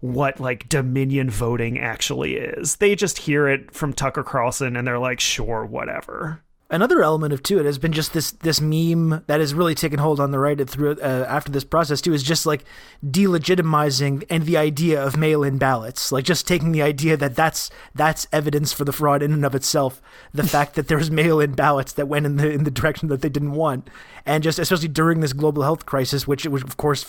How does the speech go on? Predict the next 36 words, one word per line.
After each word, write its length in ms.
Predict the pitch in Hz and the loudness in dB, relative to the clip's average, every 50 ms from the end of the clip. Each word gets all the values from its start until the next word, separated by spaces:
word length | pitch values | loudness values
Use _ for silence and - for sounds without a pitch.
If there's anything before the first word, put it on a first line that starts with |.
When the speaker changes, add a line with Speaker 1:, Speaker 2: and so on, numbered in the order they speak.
| - - | -6 -6
Speaker 2:
f-, 80 | 139 139 | -6 -6
like, 400 | 147 147 143 143 143 135 131 - | -6 -6 -4 -2 -2 -2 -2 -2
necessitated 720 | 143 139 135 - 156 139 147 135 156 147 135 147 143 131 - - - - | -4 -4 0 0 -2 -2 -2 -2 0 0 0 0 -4 -6 -10 -14 -16 -4
people 180 | - 170 160 - | -2 -2 0 0
to 60 | 180 | 2
vote 220 | 165 208 254 247 - | 2 2 2 2 2
that 200 | 170 147 139 143 | 0 0 2 0
way. 320 | 143 135 120 123 135 131 - - - - - - - - - | 0 0 0 0 -2 -4 -6 -12 -20 -20 -20 -20 -20 -10 -4
Um, 420 | - 135 143 143 139 139 135 131 - - - - - - - - - | -2 0 0 0 0 -2 -4 -4 -8 -16 -20 -20 -20 -20 -12 -4 -2
and 140 | 151 160 156 | -2 0 0
just 140 | 165 - - | -2 -2 -2
creating 340 | - 165 165 170 170 156 | 0 0 2 2 2 2
this 160 | 160 156 - - | 0 0 0 2
idea 400 | 151 147 147 139 151 156 151 139 | 2 0 0 2 2 2 2 2
that 160 | 143 143 143 | 2 0 0
all 240 | - 143 156 156 151 | 2 2 2 2 2
of 80 | 139 131 | 0 0
these, 360 | 147 147 139 131 135 - - | -2 0 0 -2 -4 -4 -2
all 180 | - 151 151 | -2 0 0
of 120 | 151 143 135 | 0 0 0
this, 180 | 147 139 - - - - - | -2 -2 -2 -6 -10 -16 -8
the, 240 | 156 151 143 123 | -6 -4 -4 -2
the, 100 | 127 151 | -4 -4
the 480 | 143 131 131 151 143 139 135 143 135 131 | -6 -2 -4 -4 -4 -2 -2 -2 -2 -2
voting 400 | 127 127 139 147 147 147 143 139 | -2 0 0 2 2 2 0 0
that 100 | 131 127 | -2 -2
took 200 | - 143 - - | -2 -4 -4 -2
place 260 | - 147 143 139 - | -2 0 0 0 -2
by 180 | - - 127 127 | -2 -2 -2 0
mail-in 380 | 123 135 127 139 151 139 127 123 | 0 0 0 0 0 0 0 0
<laughs> 100 | - - | 2 2
ballots 240 | 151 151 139 139 143 | 2 0 0 -2 -4
is 80 | 143 131 | -6 -6
just 100 | 135 - | -4 -2
somehow 240 | 151 143 131 135 | -2 0 0 0
just 240 | 131 120 127 - - | 0 -2 -4 -6 -8